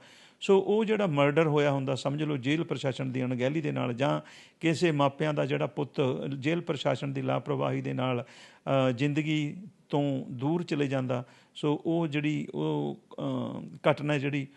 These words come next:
ਉਹ ਫੇਰ ਕਾਗਜ਼ਾਂ ਦੇ ਵਿੱਚ ਦੱਬ ਕੇ ਰਹਿ ਜਾਂਦੀ ਹੈ। ਅਹ, ਮਾਪਿਆਂ ਦਾ ਪੁੱਤ ਚਲਾ ਗਿਆ, ਹਵਾਲਾਤੀਆਂ ਦਾ ਸਾਥੀ ਚਲਾ ਗਿਆ,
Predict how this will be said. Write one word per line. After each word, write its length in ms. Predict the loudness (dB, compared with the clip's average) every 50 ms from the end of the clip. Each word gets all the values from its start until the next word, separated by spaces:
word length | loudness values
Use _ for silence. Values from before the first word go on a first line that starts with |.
| -20 _ _ _
ਉਹ 100 | -4 -4
ਫੇਰ 280 | -2 0 2 2 2 2
ਕਾਗਜ਼ਾਂ 440 | 2 2 2 2 2 2 2 0 0
ਦੇ 100 | 0 -2
ਵਿੱਚ 200 | -4 -4 -6 -6
ਦੱਬ 280 | -2 -2 -2 0 -2
ਕੇ 140 | -4 -2 -2
ਰਹਿ 140 | 0 0 0
ਜਾਂਦੀ 340 | 0 -2 -4 -4 -4 -4 -4
ਹੈ। 120 | -4 -6 -8
ਅਹ, 380 | -14 -20 -20 _ _ -4 -2 2
ਮਾਪਿਆਂ 380 | 2 2 2 2 0 -2 -2
ਦਾ 80 | -2 -2
ਪੁੱਤ 260 | -4 -6 -8 -8 -6
ਚਲਾ 300 | -6 -4 -2 -2 -2 -2
ਗਿਆ, 240 | -2 -2 -4 -4 -6 -8 -14 -20 _ _ 2
ਹਵਾਲਾਤੀਆਂ 520 | 4 4 6 4 4 2 0 -2 -4 -4 -4
ਦਾ 100 | -4 -6
ਸਾਥੀ 360 | -4 -4 -6 -6 -4 -6 -6
ਚਲਾ 280 | -4 -4 -2 -2 -2
ਗਿਆ, 240 | -4 -4 -4 -6 -6